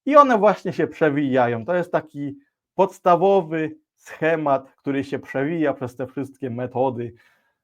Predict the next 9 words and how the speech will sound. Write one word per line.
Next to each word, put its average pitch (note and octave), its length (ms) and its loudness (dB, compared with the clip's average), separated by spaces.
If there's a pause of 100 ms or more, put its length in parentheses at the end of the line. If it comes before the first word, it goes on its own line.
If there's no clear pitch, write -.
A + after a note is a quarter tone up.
(160)
rozwiązywania A2 680 -6
problemów, G#2+ 600 -8
o A2 100 -14
których A#2 320 -12
tak A2+ 240 -6
wszyscy G#2 580 -14 (180)
mówią. A2 560 -10 (360)
No D#3 80 -2
więc G3+ 300 0